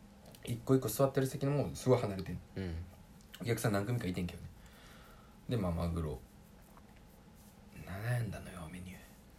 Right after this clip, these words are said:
Speaker 1: ー。
Speaker 2: うん。
Speaker 1: その、家で一人暮らしだとあんま魚食わんじゃん。
Speaker 2: うん。
Speaker 1: やから何食おうかと。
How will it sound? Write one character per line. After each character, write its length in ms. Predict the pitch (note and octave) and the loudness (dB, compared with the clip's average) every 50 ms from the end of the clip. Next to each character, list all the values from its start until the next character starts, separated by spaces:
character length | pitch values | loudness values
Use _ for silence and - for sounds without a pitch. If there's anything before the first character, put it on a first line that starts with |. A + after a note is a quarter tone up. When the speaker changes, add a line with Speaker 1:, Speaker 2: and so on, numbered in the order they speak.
| - - F2 E2+ | -14 -10 -6 -4
Speaker 1:
ー。 40 | |
Speaker 2:
う 20 | E2 | -4
ん。 200 | D#2+ D2+ D#2+ E2+ - - - - - - - - - - - | -4 -4 -6 -10 -14 -16 -18 -20 -20 -20 -20 -20 -20 -18 -14
Speaker 1:
そ 180 | - - F#2 F2+ | -6 -2 0 2
の、 640 | F2+ F2+ F2+ F2+ F2 F2 E2+ F2 F2 E2+ D#2+ - - - - | 2 4 4 4 4 4 4 4 4 2 2 0 -4 -6 -4
家 240 | G2+ A#2 B2 G#2+ F2+ | 0 2 4 4 4
で 160 | F2 D#2+ - E2+ | 2 0 0 -2
一 140 | F2+ F2 F2 | -2 -2 -2
人 120 | - - G#2+ | -2 -2 0
暮 120 | A#2 B2+ | 2 2
ら 60 | B2 - | 0 0
し 100 | - - | -2 -4
だ 60 | - | -6
と 40 | G#2 | -4
あ 20 | |
ん 40 | A2+ | -4
ま 60 | A2+ | -4
魚 300 | - A#2+ - - A#2+ A#2 A#2 - | -4 -4 -4 -4 -4 -4 -4 -6
食 140 | - - | -8 -8
わ 60 | A#2 A#2 | -6 -6
ん 80 | - | -6
じ 100 | - - - - - | -8 -10 -12 -8 -4
ゃ 40 | |
ん。 20 | F2 | -4
Speaker 2:
う 40 | E2 | -2
ん。 160 | D#2+ D#2+ E2+ - - - - - | -2 -4 -6 -8 -12 -14 -14 -6
Speaker 1:
や 140 | - F#2+ F#2 | -4 -2 0
か 100 | F2+ F2+ | 2 2
ら 160 | F2+ F2 E2+ - - | 2 0 0 -2 -4
何 220 | G2 F#2+ G2 G#2+ | -4 -2 -2 -2
食 200 | A2 - - E2 | -4 -4 -6 -6
お 20 | D2+ | -6
う 60 | D#2 | -6
か 220 | - - D2 - - | -6 -6 -6 -6 -8
と。 80 | - | -10